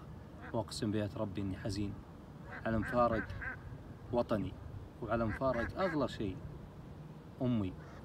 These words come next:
لكن إن شاء الله بجي. الله يخليك لنا يا الوالدة يا العزيزة. الأم والأب شيء ثاني،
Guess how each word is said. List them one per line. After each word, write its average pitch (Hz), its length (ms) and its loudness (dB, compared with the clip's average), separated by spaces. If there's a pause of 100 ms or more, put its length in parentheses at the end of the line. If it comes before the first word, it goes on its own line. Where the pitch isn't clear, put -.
لكن 104 200 0
إن 101 60 2
شاء 98 200 0
الله 90 100 0
بجي. 92 280 -2 (1800)
الله 110 120 0
يخليك 107 420 0
لنا 92 220 0
يا 92 120 0
الوالدة 98 360 -4 (220)
يا 113 80 -2
العزيزة. 95 560 -4 (420)
الأم 110 280 2
والأب 101 260 0 (920)
شيء 110 260 4
ثاني، 101 300 2